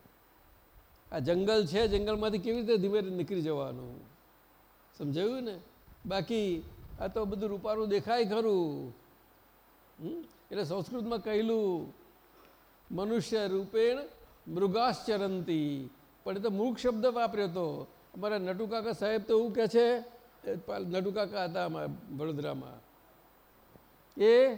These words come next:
એમની પેલી ચોપડીઓ છે, હાથીને લખેલી, એ બધું કોઈ જોઈને આમ આવ્યું જ કોઈને કોઈને આવી હશે. તો એ કે, "દાદા, તમે મૃગ કહો છો, મૃગ તો બધા ડાયા હોય, કોઈ પજવાય નહીં, પણ હું તો કહું છું, મનુષ્ય રૂપે રોજાશ્ચરંતી", રોજા,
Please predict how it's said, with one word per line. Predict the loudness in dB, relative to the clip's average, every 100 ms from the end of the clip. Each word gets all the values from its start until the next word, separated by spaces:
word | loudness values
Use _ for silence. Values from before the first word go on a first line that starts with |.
| -6 -20 -20 -20 _ _ _ -20 _ -20 -12
એમની | -8 -4
પેલી | -2 -4
ચોપડીઓ | -4 -6 -4 0 0
છે, | 0 -2
હાથીને | -2 -2 -2 -2
લખેલી, | 0 0 0
એ |
બધું | -2 -4
કોઈ | -6
જોઈને | -4 -2 -2 -4
આમ | -8
આવ્યું | -8 -6 -6
જ | -6
કોઈને | -6 -6
કોઈને | -8 -10 -8
આવી | -8 -8
હશે. | -8 -10 -14 -16 -20 -20 -20 -20 -20 2
તો | 6 8 6 2 -14 -20 -12 -6
એ |
કે, | -2 -2 -4 -4
"દાદા, | 0 2 4 4 4 -2 -14 -20 -20 -20 -6
તમે | -2 0
મૃગ | 0 2 0 0
કહો | 0 4
છો, | 2
મૃગ | 2 0 0 0
તો | 0 4
બધા | 2 2
ડાયા | 4 4 6 4
હોય, | 4 4 4
કોઈ | 2
પજવાય | 2 2 6 8 8
નહીં, | 4 4 0 -8 -18 -6
પણ | 0
હું | 2
તો | 2 2
કહું | 2 2
છું, | 2 2 0 -4 -10
મનુષ્ય | -4 0 0 0 4
રૂપે | 4 4 2
રોજાશ્ચરંતી", | 4 4 4 4 4 4 2 2 2 2 0 0
રોજા, | 2 4 6